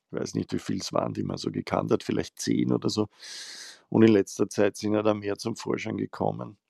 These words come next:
Da sieht man ja schon, dass er schon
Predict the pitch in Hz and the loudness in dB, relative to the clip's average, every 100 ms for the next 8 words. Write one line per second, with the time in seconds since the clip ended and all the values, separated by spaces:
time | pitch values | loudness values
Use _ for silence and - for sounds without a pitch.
0 | _ - - - - - 101 - 113 123 | _ -20 -18 -18 -10 0 2 4 4 8
1 | 120 117 - 107 98 123 117 101 - 110 | 8 8 8 4 4 2 2 2 2 0
2 | 110 - _ - - - 120 151 | 0 -6 _ -12 -4 -2 0 -2